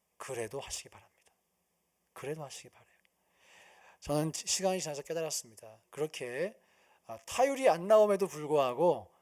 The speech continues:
끊임없이 순종하려는 그것을 첫째로 하나님이 믿음으로 봐주셨어요. 믿음으로 봐주셨고 그 이후로는 분별할 수 있게 해주셨어요. 그런 시행착오가 없이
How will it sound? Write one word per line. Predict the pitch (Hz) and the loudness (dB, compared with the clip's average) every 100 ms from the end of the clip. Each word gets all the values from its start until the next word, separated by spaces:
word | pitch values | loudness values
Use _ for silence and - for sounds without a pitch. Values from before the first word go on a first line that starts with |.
| _ | _
끊임없이 | - 254 262 262 226 202 214 | -8 -6 -6 -4 -4 -4 -8
순종하려는 | 202 214 208 196 202 175 165 156 151 147 | -10 -10 -10 -8 -6 -4 -4 -6 -10 -14
그것을 | 117 110 127 | -12 -12 -8
첫째로 | - 196 175 165 | -6 -4 -2 -2
하나님이 | 165 165 156 175 175 123 | -2 -6 -8 -10 -12 -14
믿음으로 | 151 143 190 180 170 | -14 -10 -8 -6 -8
봐주셨어요. | 160 - - - - - - _ _ _ _ _ _ _ _ _ _ _ | -12 -14 -16 -12 -12 -12 -16 _ _ _ _ _ _ _ _ _ _ _
믿음으로 | 156 185 214 190 190 | -10 -8 -6 -4 -6
봐주셨고 | - 123 120 - 113 - 170 - _ _ _ - | -6 -12 -14 -16 -16 -16 -16 -16 _ _ _ -12
그 | - 226 | -8 -6
이후로는 | 170 185 185 165 127 131 135 98 _ _ _ _ _ _ _ _ _ _ _ - | -6 -8 -6 -6 -6 -10 -16 -20 _ _ _ _ _ _ _ _ _ _ _ -8
분별할 | 180 196 220 202 | -4 0 -2 -2
수 | - | -6
있게 | 147 - | -8 -14
해주셨어요. | 139 - - - - _ _ _ _ _ _ _ _ _ - _ - - _ - | -12 -12 -10 -12 -12 _ _ _ _ _ _ _ _ _ -20 _ -20 -20 _ 0
그런 | 180 208 220 214 | 6 6 6 -2
시행착오가 | - 240 240 - 220 196 208 | -2 0 0 -2 -6 -2 0
없이 | 127 - - | 0 -4 -8